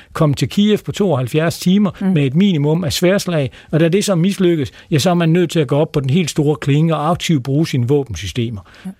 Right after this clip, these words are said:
Speaker 1: Hvis russerne bare havde kørt ind og havde taget det uden sværdslag, ligesom de gjorde, da de tog Krim i fjorten, så vil man jo sige, at det havde været en stor, øh, triumf, øh, hvor man lykkedes med hybridkrig, så man opnåede sit politiske mål uden rigtig at skyde nogen.
Speaker 2: Mm.
Speaker 1: Nu gik det så helt galt,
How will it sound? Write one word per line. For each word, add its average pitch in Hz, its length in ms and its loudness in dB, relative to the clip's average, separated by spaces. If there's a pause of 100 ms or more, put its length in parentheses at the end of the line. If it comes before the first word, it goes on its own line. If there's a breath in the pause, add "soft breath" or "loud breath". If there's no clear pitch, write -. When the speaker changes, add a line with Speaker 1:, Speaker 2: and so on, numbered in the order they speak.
Speaker 1:
Hvis 165 160 0
russerne 202 300 2
bare 180 180 2
havde 147 180 -2
kørt 151 280 0
ind 202 200 -2
og 165 60 -10
havde - 140 -4
taget 180 260 0
det 160 80 -2
uden 180 260 0
sværdslag, 160 480 0
ligesom 160 240 0
de 143 100 -2
gjorde, 156 340 0
da 131 60 -6
de 127 60 -6
tog 151 240 -2
Krim 170 240 -2
i 113 40 -2
fjorten, 151 420 -2 (180 loud breath)
så 214 140 0
vil 208 140 0
man 147 160 0
jo 139 80 0
sige, 185 300 2
at 139 100 -2
det 151 80 0
havde 160 140 2
været 143 120 0
en 127 80 -2
stor, 190 320 0 (280)
øh, 131 300 0 (140)
triumf, 185 520 0 (320 loud breath)
øh, 147 240 2
hvor 160 120 2
man 147 160 -2
lykkedes 170 360 0
med 139 140 0
hybridkrig, 160 680 0
så 165 100 -2
man 160 140 -6
opnåede 185 360 0
sit 139 140 -6
politiske 165 440 0
mål 160 340 2
uden 185 220 0
rigtig 170 220 -2
at 120 60 -2
skyde 165 300 0
nogen. 135 260 0 (160 loud breath)
Speaker 2:
Mm. 180 80 -4
Speaker 1:
Nu 190 80 0
gik 202 200 0
det 180 100 0
så 185 160 -4 (120)
helt 220 280 0
galt, 185 360 0